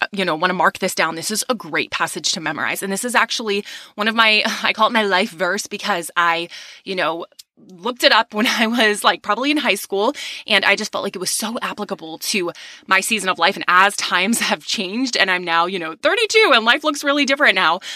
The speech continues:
uh, but this verse continues to be such an anchor and a rock. So I'm gonna read it one time through, Proverbs three, five through six, and then we're gonna unpack it for you just to really challenge ourselves to say, "Okay, are we truly trusting God in the way that he calls us to trust,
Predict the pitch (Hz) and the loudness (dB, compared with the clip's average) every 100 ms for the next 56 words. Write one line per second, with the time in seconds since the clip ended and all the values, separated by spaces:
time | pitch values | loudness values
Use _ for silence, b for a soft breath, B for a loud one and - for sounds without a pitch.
0 | B B 185 202 220 202 165 190 185 - | B B 2 4 2 0 2 2 2 -2
1 | 196 156 - 190 202 202 180 - 165 156 | -2 -2 -2 0 4 4 2 2 0 0
2 | 180 185 165 175 170 170 175 B B - | -2 -4 -2 0 0 -2 -4 B B -4
3 | 160 151 - - - 196 269 196 180 190 | 2 4 4 2 2 4 4 2 2 4
4 | 160 165 165 185 202 185 160 156 202 180 | 2 0 -2 0 -2 -2 -4 -2 -2 0
5 | 165 170 - 170 180 180 160 - 175 - | 0 -2 -4 -6 -4 0 -2 -2 -6 0
6 | 170 - - B B 214 208 214 262 320 | -2 -2 -8 B B 0 2 4 4 4
7 | 202 196 220 - 170 - 196 - 170 160 | 2 0 0 0 -2 -6 -6 -4 -4 -2
8 | 156 - 320 339 - B B B 330 320 | 0 2 4 4 2 B B B 6 6
9 | - 175 262 208 165 180 151 151 - 196 | 4 6 6 6 4 2 2 0 -2 0
10 | 196 208 196 202 - 226 247 240 - 208 | 0 -2 -2 -4 -4 -4 0 0 0 0
11 | 226 226 - 175 - 185 170 160 - 175 | 0 0 0 0 0 2 4 4 2 -2
12 | 165 165 - - - 339 349 - 180 - | -4 -2 -2 -2 0 4 4 4 2 2
13 | 165 180 - 156 - | -2 -2 2 2 2